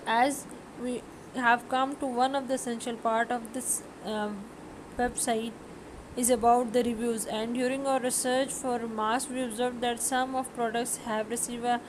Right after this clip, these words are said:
number of reviews, but amazingly these all are positive. When we have tried to investigate more and compare those positive reviews with other,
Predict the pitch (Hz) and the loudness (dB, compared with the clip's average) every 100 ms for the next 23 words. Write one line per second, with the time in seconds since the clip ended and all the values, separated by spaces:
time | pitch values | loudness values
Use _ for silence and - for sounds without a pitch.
0 | - - - 233 240 254 277 277 254 220 | -12 -14 -8 -2 2 6 4 4 -2 0
1 | 240 233 226 233 233 233 233 233 262 262 | -2 0 -2 -2 -2 -2 0 0 -4 -4
2 | 277 220 220 226 226 - - - - - | -4 -4 -2 -2 -2 -2 -4 -14 -12 -2
3 | 220 247 262 240 220 220 - - - 226 | 2 4 6 6 4 0 -6 -16 -2 2
4 | 226 233 294 320 - - - - - - | 2 0 -2 -2 -4 -14 -16 -16 -16 -4
5 | 247 269 285 254 269 247 - 269 262 285 | -2 0 0 2 2 2 2 4 6 4
6 | 285 262 247 240 226 240 220 220 240 262 | 0 -4 -4 -4 -2 -2 -2 -2 0 0
7 | 247 247 240 233 240 226 226 233 254 - | -2 -4 -4 0 0 0 0 0 0 -2
8 | 247 233 226 - - 254 285 247 240 220 | 0 0 -2 -6 -8 -4 -4 -2 -2 -2
9 | 220 240 247 - 233 208 214 240 269 | -2 0 0 0 -2 -2 0 2 0